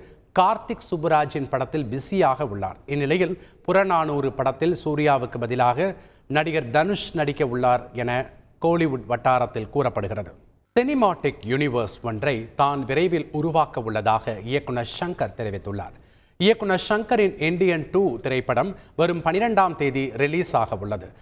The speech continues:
இந்நிலையில் செய்தியாளர்களை சந்தித்த அவர், கடந்த இரண்டாயிரத்தி எட்டாம் ஆண்டு எந்திரன் படப்பிடிப்பின் போது ஒரு சினிமாட்டிக் யூனிவர்ஸை உருவாக்க யோசித்தேன். அதற்காக தனது இந்தியன்,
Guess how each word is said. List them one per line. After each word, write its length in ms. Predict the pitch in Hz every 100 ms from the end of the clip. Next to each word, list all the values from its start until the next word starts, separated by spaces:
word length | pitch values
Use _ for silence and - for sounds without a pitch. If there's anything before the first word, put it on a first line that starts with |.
| - _ 196
இந்நிலையில் 400 | 214 233 247 240
செய்தியாளர்களை 600 | 220 214 254 240 214 185 175
சந்தித்த 300 | 160 156 147 131
அவர், 200 | 135 139 -
கடந்த 220 | 175 170 151
இரண்டாயிரத்தி 560 | 196 226 220 185 165 127
எட்டாம் 340 | 135 - 156 135 123
ஆண்டு 220 | 127 143 170 - 147
எந்திரன் 360 | 180 214 175 -
படப்பிடிப்பின் 600 | 131 135 139 131 127 113
போது 220 | 123 156 170 175 - _ 180
ஒரு 100 | 196 196
சினிமாட்டிக் 580 | 214 233 240 202 - 117 120
யூனிவர்ஸை 460 | 147 160 160 - 123 120
உருவாக்க 420 | 147 147 - 139 104 117
யோசித்தேன். 580 | 147 156 - 120 139 185 - - -
அதற்காக 460 | 165 202 208 196 208 185
தனது 200 | 165 139 151
இந்தியன், 360 | 160 180 208 220